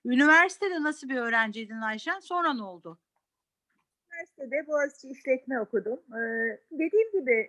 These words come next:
Speaker 2: hem, e, lisede hem üniversitede ben gerçekten ortanın bir, bir gıdam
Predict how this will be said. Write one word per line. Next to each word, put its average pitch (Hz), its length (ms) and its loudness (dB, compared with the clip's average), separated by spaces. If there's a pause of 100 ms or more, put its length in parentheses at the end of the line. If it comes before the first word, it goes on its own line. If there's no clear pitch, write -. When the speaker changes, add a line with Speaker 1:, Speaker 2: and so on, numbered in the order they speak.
Speaker 2:
hem, 320 180 -2
e, 226 460 -4
lisede 262 440 -2
hem 277 160 -2
üniversitede 262 760 -2
ben 302 220 -4
gerçekten 339 580 -2 (460)
ortanın 427 580 -6
bir, 339 280 -8
bir 220 200 -14
gıdam 302 280 -2